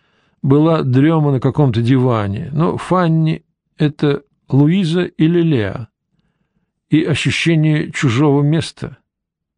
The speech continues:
Разгорячённые голоса взрослых, взрывы смеха за кофе, нескончаемая партия в тарок. Потом были поднимавшие её руки,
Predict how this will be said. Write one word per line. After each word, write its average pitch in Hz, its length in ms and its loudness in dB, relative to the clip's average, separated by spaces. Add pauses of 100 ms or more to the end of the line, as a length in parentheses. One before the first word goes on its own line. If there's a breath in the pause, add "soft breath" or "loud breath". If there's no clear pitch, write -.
(160)
Разгорячённые 123 720 0
голоса 123 400 0
взрослых, 127 580 -2 (400 loud breath)
взрывы 135 400 2
смеха 143 460 0
за 123 160 0
кофе, 131 480 -2 (320 soft breath)
нескончаемая 123 760 0
партия 117 520 -2
в - 80 -14
тарок. 127 540 -2 (1000)
Потом 135 380 2
были 139 220 4
поднимавшие 131 800 0
её 127 160 2
руки, 143 420 -2